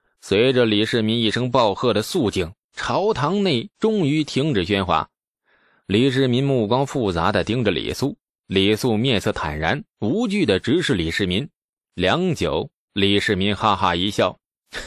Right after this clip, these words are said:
<laughs> 好个少年英杰，今日朕方见到尔之锋芒，诸卿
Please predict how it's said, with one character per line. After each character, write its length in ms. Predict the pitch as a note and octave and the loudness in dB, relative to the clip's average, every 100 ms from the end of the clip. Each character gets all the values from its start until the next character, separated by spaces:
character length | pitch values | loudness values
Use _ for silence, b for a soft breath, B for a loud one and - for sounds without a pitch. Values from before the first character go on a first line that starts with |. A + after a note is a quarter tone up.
| B B - - C3 D#3+ - E3+ - D#3 - D3+ - C#3 - B2 | B B -10 -6 -2 -2 0 -2 0 -4 -2 -4 -2 -10 -8 -14
<laughs> 800 | _ _ - - - - - - | _ _ -18 -16 -16 -18 -20 -20
好 480 | - - F2 F2 E2 | -14 -4 0 2 0
个 160 | D#2+ G2 | -2 -4
少 360 | - E2+ D#2+ | -2 -2 -2
年 220 | D#2 F2 | -4 -4
英 340 | F2+ G2 G2+ F#2 | -2 -2 -2 -4
杰， 340 | C#2+ C#2+ D2 - _ B B B B B B B | -4 -4 -4 -8 _ B B B B B B B
今 500 | - G#2 G#2 G#2+ G2+ | -2 2 2 2 0
日 260 | G2 F#2 F2+ | 2 2 2
朕 300 | A2 F#2 E2+ | 0 0 -2
方 300 | G2 F#2+ F#2+ | -2 -2 -2
见 260 | G2+ F2 | -2 -2
到 280 | E2 E2+ D#2+ | 0 0 0
尔 260 | D#2+ E2 E2 | 0 -2 -2
之 160 | F#2 | -4
锋 400 | - - E3+ B2+ | -4 -2 0 0
芒， 320 | F#2 - - _ _ _ - | 0 -4 -6 _ _ _ -6
诸 240 | G#2 A2 | -2 0
卿 480 | G#2+ A2 A2+ A2 A#2 | 0 0 -2 -4 -6